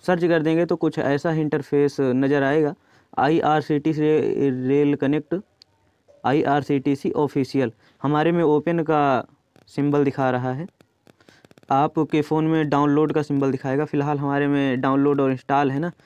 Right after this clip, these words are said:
इसलिए ओपन का सिंबल दिखा रहा है। तो चलो हम ओपन कर लेते हैं इसे। ओपन करने के बाद कुछ इस तरह का सिंबल दिखाई देगा, इस तरह का पेज खुलेगा कुछ। इसके बाद अलाउ मांगे तो गा, तो आप अलाउ कर देना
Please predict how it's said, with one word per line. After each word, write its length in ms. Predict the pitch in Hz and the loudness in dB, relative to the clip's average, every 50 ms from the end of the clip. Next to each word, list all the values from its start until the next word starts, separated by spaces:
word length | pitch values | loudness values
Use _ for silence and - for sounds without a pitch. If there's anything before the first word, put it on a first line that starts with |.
| - _ _ - - | -20 _ _ -8 -6
इसलिए 420 | 143 - - 156 147 151 151 151 | -6 -2 0 0 2 2 2 2
ओपन 300 | 147 143 135 131 151 156 | 2 2 2 0 -2 0
का 260 | 151 151 139 139 123 | 0 2 2 2 0
सिंबल 300 | - - 143 135 135 131 | -2 -2 -2 -2 0 0
दिखा 260 | 127 131 - 135 127 | -2 -2 -2 -4 -4
रहा 100 | 127 131 | -2 -2
है। 60 | 135 143 | -2 -2
तो 80 | 156 | -2
चलो 220 | 151 - 143 139 - | -2 -2 -2 -2 -2
हम 180 | 143 143 135 | -2 -2 -2
ओपन 200 | 127 120 147 156 | -2 -2 -4 -2
कर 100 | 147 139 | -2 -2
लेते 260 | 123 123 120 113 - | 0 0 -2 -2 -2
हैं 240 | 120 120 127 131 131 | -6 -8 -8 -10 -10
इसे। 140 | 135 156 185 - _ _ _ _ _ _ _ _ _ _ _ _ _ - | -10 -10 -12 -12 _ _ _ _ _ _ _ _ _ _ _ _ _ -4
ओपन 260 | - 143 143 175 175 | -2 -2 0 0 0
करने 300 | 170 170 160 160 165 170 | 0 0 0 0 0 0
के 100 | 160 165 | 0 2
बाद 380 | 156 165 165 165 156 156 147 143 - | 2 2 2 2 0 -2 -4 -4 -2
कुछ 200 | - 143 139 - 147 143 135 131 123 - _ - - | -2 -2 -2 0 -2 0 0 0 -2 -4 _ -6 -8
इस 140 | 156 - | -8 -6
तरह 220 | - 160 151 151 147 | -4 -2 -2 -2 -2
का 140 | 135 143 135 | -2 -2 -4
सिंबल 320 | - 139 135 135 135 135 | -2 -2 -2 -2 0 0
दिखाई 320 | 131 127 - 139 127 127 | -2 -2 -4 -4 -6 -4
देगा, 260 | 123 123 123 120 131 139 | -2 -2 -2 -2 -2 -2
इस 160 | 139 139 - | -2 -4 -4
तरह 200 | - 131 135 131 | -4 -2 -2 -2
का 100 | 131 127 | -2 -4
पेज 260 | - - 127 127 120 | -2 -2 -2 -2 -2
खुलेगा 360 | - - 131 139 151 139 135 | -4 -4 -2 0 0 0 -2
कुछ। 260 | 120 127 123 - - _ _ _ _ _ - - - - _ _ - - | -2 -4 -6 -8 -8 _ _ _ _ _ -20 -20 -20 -20 _ _ -6 -6
इसके 220 | - - - 160 | -6 -4 -2 0
बाद 280 | 156 160 160 165 160 156 | 2 2 2 2 2 2
अलाउ 440 | 156 - - 143 147 147 147 160 175 | 2 2 2 2 2 2 2 2 2
मांगे 280 | 170 160 156 165 165 | 2 0 0 0 0
तो 140 | 160 - 127 | 0 -2 -4
गा, 260 | - 156 151 160 156 | -4 -2 -2 -2 -2
तो 120 | 151 - 156 | 0 0 0
आप 220 | 147 147 143 - | 0 0 0 0
अलाउ 320 | 131 131 135 131 131 147 | 0 0 2 2 2 0
कर 200 | 143 151 165 165 | 2 0 0 0
देना 260 | 147 127 120 123 147 | 0 0 0 -2 -4